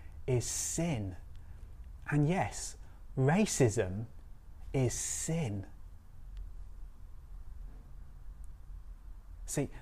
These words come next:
racism we can think of just as ignorant. "Oh, it's just ignorant people." But there's some truth in that, of course. But ultimately, it's re-, rooted in a rejection of God. It's rooted in sin. See,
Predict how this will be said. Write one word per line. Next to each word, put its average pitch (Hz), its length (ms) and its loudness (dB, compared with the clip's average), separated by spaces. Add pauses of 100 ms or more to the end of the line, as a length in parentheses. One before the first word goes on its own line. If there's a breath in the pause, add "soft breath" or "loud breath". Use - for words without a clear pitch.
racism 147 460 6
we 127 60 6
can 123 160 4
think 156 340 6
of 120 180 6
just - 240 4
as 117 140 6
ignorant. 120 340 6
"Oh, 110 200 0
it's 113 100 -6
just - 240 0 (160)
ignorant 110 460 2
people." 101 400 0
But 110 200 -2 (200 loud breath)
there's 165 100 6
some 208 220 8
truth - 320 8
in 120 120 6
that, 123 160 2
of - 120 -6
course. 185 440 4
But - 220 2 (180 loud breath)
ultimately, 135 520 8
it's - 160 2
re-, 120 100 8 (100)
rooted 131 680 10 (340 loud breath)
in 120 80 2
a 113 40 4
rejection 113 580 2
of 107 120 0
God. 143 260 0
It's - 160 -6
rooted 113 440 2
in 101 280 -4 (240 loud breath)
sin. - 580 -2 (1600 loud breath)
See, 127 220 4